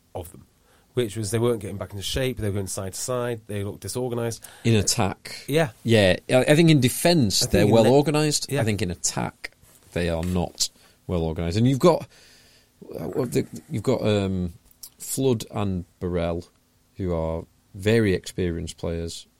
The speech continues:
Speaker 2: not playing. You've got Will Hayden Young Wood, who is very young and talented, but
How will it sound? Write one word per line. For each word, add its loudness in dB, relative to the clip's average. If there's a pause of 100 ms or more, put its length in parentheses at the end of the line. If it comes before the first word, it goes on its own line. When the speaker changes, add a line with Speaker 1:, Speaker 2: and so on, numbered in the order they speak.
(160)
Speaker 2:
not -6
playing. -4
You've -4
got -2
Will 2
Hayden 0
Young -8 (120)
Wood, 0 (140)
who -4
is -8 (220)
very 0
young 4 (580)
and 4
talented, 0 (560)
but -2